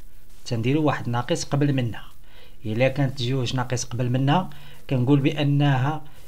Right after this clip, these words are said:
سالب. مزيان، الله يعطيك الصحه، هادشي اللي بغيتك، بغيتك تركز ليا مع هاد، هاد الكتابه اللي كتبت لك دابا. مزيان، فهمتيها؟ درتي سكرين،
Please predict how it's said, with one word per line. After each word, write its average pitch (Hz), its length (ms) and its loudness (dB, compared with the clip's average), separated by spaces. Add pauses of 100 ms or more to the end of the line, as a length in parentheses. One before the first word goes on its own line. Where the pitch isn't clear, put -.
سالب. 139 840 2 (340)
مزيان، 143 380 0 (520)
الله 113 140 -2
يعطيك 104 360 -4
الصحه، - 400 -8 (100)
هادشي 143 260 -2
اللي 165 140 2
بغيتك، 113 380 -4 (520)
بغيتك 147 400 0
تركز 175 340 -2
ليا 175 420 2 (480)
مع 151 340 4
هاد، 143 420 -2
هاد 147 180 2
الكتابه 170 400 0
اللي 190 140 0
كتبت - 280 -8
لك 247 120 -6
دابا. 247 240 0
مزيان، 123 300 0
فهمتيها؟ 190 560 2 (100)
درتي 160 220 2
سكرين، 262 500 -2